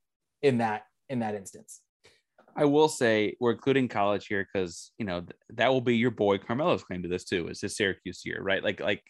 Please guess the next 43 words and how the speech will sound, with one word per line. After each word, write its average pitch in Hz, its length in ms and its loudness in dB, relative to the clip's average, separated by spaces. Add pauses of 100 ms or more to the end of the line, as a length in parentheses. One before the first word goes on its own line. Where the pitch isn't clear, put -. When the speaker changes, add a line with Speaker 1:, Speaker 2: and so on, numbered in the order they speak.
(220)
Speaker 2:
college 131 420 2
is 120 100 0
part 95 380 -4
of 64 180 -14
this. - 320 -12
Speaker 1:
Yes. - 380 -10 (580)
Speaker 2:
Swing 156 300 0
Cash, 147 320 4
that - 180 2
senior 143 340 -2
year 117 300 2
at 107 260 0
UConn 117 400 0
team 104 260 -4
had 95 360 0
herself, 104 480 -6
who 131 80 -6
is 110 100 -8
now 104 180 0
a - 20 0
Hall 117 140 -4
of 107 100 -8
Famer. 95 320 -12 (560)
It 123 80 2
also 151 240 2
had 127 240 2
Sue 147 180 -2
Bird 127 300 0
and 117 160 -4
Diana 110 320 0
Taurasi, 104 440 -2
who 98 200 -2 (160)
I 104 100 2
would 107 160 0
assume 107 540 -6
would 123 140 -4
also 101 400 -4
become 117 680 -6 (460)
Hall 113 220 2
of 98 100 -4
Famers. 107 440 -2
And 120 140 0
then 110 180 0